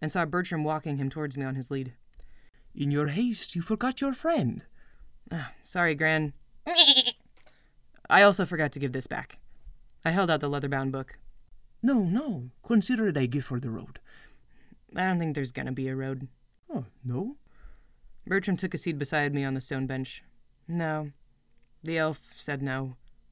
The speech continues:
"She does not own the roads." "No, but I don't know if I can do this all by myself." "Ah, yes. It is scary to head off on your own. This may not sound comforting, but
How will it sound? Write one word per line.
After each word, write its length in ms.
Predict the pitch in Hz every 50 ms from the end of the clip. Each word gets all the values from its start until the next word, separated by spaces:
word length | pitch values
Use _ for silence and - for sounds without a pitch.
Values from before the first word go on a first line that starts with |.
| _ - - - - - -
"She 180 | - - - 131
does 200 | 123 127 120 113
not 200 | 120 104 - -
own 320 | 113 131 160 165 135 120
the 120 | 117 123 117
roads." 640 | 113 143 175 208 190 - - - - - - - - _ _ _ _ - - - - - - - - - -
"No, 420 | 254 269 254 226 214 214 208 202
but 200 | 180 165 165 - - - 139 - - - - - - - _ _ _ - - - - - - - -
I 60 | 175
don't 100 | 190 220
know 100 | 233 247
if 60 | 240 220
I 60 | 214
can 160 | 185 180 156
do 160 | 143 190 220
this 360 | 180 147 139 131 - - - - -
all 180 | - 131 131
by 140 | 123 127 123
myself." 480 | 123 117 123 123 - - - - - - - - - - - - - - - - - - _ _ - - - -
"Ah, 280 | 143 160 180 185 185 180
yes. 520 | 175 143 143 127 123 117 113 113 - - - - _ _ _ _ _ - 202 -
It 140 | - - 160
is 120 | 165 165 -
scary 320 | - 208 214 208 196 185
to 80 | 165 156
head 160 | 143 156 151
off 200 | 147 139 127 -
on 100 | 131 127
your 160 | 127 123 123
own. 300 | 120 117 117 117 113 113 113 - _ _ _ _ _ _ _ _ _ _ _ _ _ _ _ _ _ _ _ _ - - - - - - - - - -
This 340 | - - 190 214 220 214 -
may 240 | 233 247 294 285 240
not 220 | 190 175 165 135
sound 400 | - - - 160 156 151 135 123
comforting, 640 | - - 143 131 - 131 131 - - 202 226 - - - - - _ _ _ _ _ -
but 280 | - 135 139 139 131